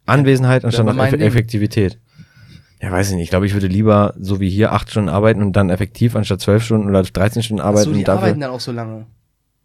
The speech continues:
Speaker 1: Ja, die arbeiten einfach länger, aber schaffen nicht das Gleiche, wie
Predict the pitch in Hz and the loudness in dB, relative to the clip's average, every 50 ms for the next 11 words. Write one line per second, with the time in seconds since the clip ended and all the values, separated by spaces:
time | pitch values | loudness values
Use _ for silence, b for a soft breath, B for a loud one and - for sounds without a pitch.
0 | _ _ _ _ _ - 120 160 175 135 113 - - _ _ - 85 92 107 127 | _ _ _ _ _ 0 2 4 4 2 0 -2 -10 _ _ -2 2 2 4 4
1 | 131 117 127 135 143 127 135 139 147 147 120 117 117 117 117 107 101 - - _ | 2 2 0 0 0 2 2 4 4 4 4 4 4 4 4 2 0 -4 -12 _
2 | _ _ _ _ _ _ _ _ _ - - 143 147 - 143 120 113 120 113 113 | _ _ _ _ _ _ _ _ _ -4 -2 -2 0 2 2 4 4 4 2 0
3 | 107 117 110 104 107 107 104 110 104 101 104 98 98 98 98 110 | 0 0 2 2 2 2 0 0 -2 -2 -2 -2 0 0 -2 -4